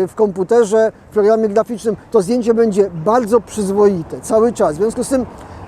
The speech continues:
y, mając współczesny sprzęt, mamy lepiej,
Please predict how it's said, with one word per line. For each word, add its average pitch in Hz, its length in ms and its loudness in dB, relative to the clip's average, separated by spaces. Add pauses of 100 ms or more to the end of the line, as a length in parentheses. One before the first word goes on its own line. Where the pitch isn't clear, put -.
(500)
y, 190 380 4
mając 247 420 2
współczesny 240 720 -4
sprzęt, 190 360 0 (960)
mamy 240 200 2
lepiej, 202 300 2